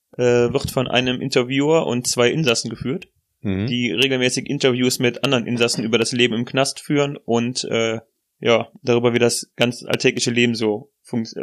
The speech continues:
Speaker 1: so verläuft und auch, äh, die Insassen befragen, wie sie da gelandet sind und was sie über ihr, ihren Werdegang denken. Das fand ich total interessant. Also,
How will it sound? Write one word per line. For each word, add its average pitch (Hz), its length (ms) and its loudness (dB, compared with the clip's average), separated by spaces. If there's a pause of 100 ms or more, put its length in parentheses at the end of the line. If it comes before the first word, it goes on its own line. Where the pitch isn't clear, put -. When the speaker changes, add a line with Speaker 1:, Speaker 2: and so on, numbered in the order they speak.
Speaker 1:
so 117 100 0
verläuft 127 360 2
und 127 100 -2
auch, 120 340 2
äh, 117 140 2
die 117 100 -2
Insassen 120 320 0
befragen, 117 400 0
wie 120 60 -6
sie 120 100 -2
da 117 140 4
gelandet 110 340 -2
sind 110 220 -8 (260)
und 120 140 -10
was 117 140 0
sie 117 120 -4
über 113 220 -2
ihr, 113 300 -4 (300)
ihren 117 220 -4
Werdegang 110 380 -2
denken. 107 320 -8 (260)
Das - 160 2
fand 240 140 6
ich - 60 0
total 135 180 2
interessant. 135 420 0
Also, 110 240 -2